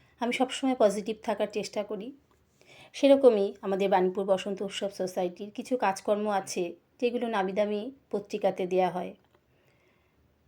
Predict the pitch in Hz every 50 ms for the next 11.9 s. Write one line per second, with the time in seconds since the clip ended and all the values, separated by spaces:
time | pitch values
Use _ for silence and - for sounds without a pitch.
0 | _ - 226 190 240 240 226 214 - - 233 208 185 - - 226 240 214 233 226
1 | 220 214 196 - 196 180 185 185 175 180 190 214 - _ _ _ _ _ _ _
2 | _ _ _ _ _ _ _ _ _ _ _ _ _ _ _ - - 214 202 202
3 | 196 202 - _ _ _ _ _ _ _ _ _ _ _ _ - 269 277 302 294
4 | 294 294 285 277 247 240 262 262 - - 233 214 214 226 220 220 - 233 226 226
5 | - 226 190 208 202 - - 202 175 156 - - - - _ _ _ _ _ _
6 | _ _ _ _ _ _ - 220 226 - 247 214 196 185 113 110 - _ _ _
7 | _ _ _ _ _ _ _ _ _ _ _ _ - - - - 277 254 262 -
8 | - - 294 285 285 269 262 262 277 285 269 - - 208 - - - 214 196 208
9 | 208 208 214 226 269 285 - - _ - 202 196 196 196 - - 208 - - -
10 | - 214 214 214 214 240 294 294 - - _ _ _ _ _ _ _ _ _ _
11 | _ _ _ _ - - - 214 - 214 202 202 202 220 190 190 208 226